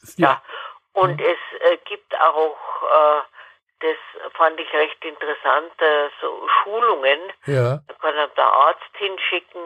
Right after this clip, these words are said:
Speaker 2: oder, ja, also jedenfalls wird's von der Krankenkasse bezahlt und der kann dann einmal bestimmte, äh, ja, Bewegungen, äh, fördern. Also wenn man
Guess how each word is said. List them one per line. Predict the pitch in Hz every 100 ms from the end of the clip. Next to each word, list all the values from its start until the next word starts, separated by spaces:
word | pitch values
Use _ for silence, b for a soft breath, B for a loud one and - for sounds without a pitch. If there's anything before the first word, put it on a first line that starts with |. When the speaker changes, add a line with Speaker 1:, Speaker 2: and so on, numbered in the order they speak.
| 160
Speaker 2:
oder, | 139 131 139 139 131 131 120 - - _ _ _ -
ja, | 143
also | 127 147 147
jedenfalls | 143 147 - 139 -
wird's | 139 -
von | 143 135
der |
Krankenkasse | 135 127 143 143 135 139 - - -
bezahlt | 139 - 135 147 175 - B B B B _
und | 151 143
der | 147 139
kann | - 156 143
dann | 143 135 131
einmal | 110 143 139 139
bestimmte, | 147 135 - 147 147 -
äh, | 139 131 131 131 - - 135 120 131 - b b b _ -
ja, | 135 135 -
Bewegungen, | 151 135 151 165 180 170 160 160 156 143
äh, | - - -
fördern. | 147 156 160 156 156 156 151 - _ _ _ _
Also | 147 - -
wenn | 139
man | 131 135